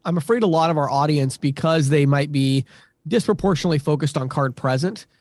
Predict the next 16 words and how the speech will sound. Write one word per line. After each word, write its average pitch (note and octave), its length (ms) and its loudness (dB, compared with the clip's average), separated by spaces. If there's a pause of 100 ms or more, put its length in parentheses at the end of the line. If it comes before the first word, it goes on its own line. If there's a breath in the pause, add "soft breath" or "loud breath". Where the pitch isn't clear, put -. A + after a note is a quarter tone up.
(220)
um, C#3+ 220 0
you D#3+ 60 4
know, D3+ 40 2
they've D3+ 160 2
sold F3 320 0
their D#3 220 2
card D3+ 240 0
not D3+ 160 -4
present C#3+ 340 -2
merchants, C#3+ 440 -2
but D3+ 100 -4
that's D3 180 -2
not C#3 140 0
their C3+ 120 0
primary C#3+ 340 0
focus. C#3 400 -2